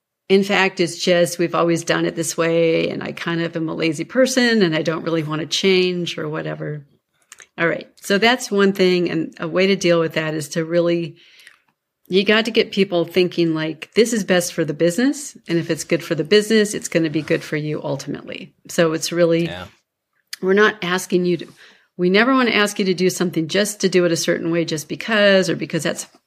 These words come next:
Speaker 1: you know, that's what I told you to do. There should be a good reason for why the process is being done a certain way.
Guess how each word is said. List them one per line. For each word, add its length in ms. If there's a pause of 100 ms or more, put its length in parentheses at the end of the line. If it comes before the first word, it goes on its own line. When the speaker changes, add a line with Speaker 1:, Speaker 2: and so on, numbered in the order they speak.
(100)
Speaker 1:
you 100
know, 140
that's 340
what 140
I 80
told 280
you 100
to 100
do. 380 (280)
There 120
should 180
be 100
a 60
good 160
reason 420 (400)
for 160
why 180
the 120
process 560
is 120
being 240
done 220
a 60
certain 320
way. 260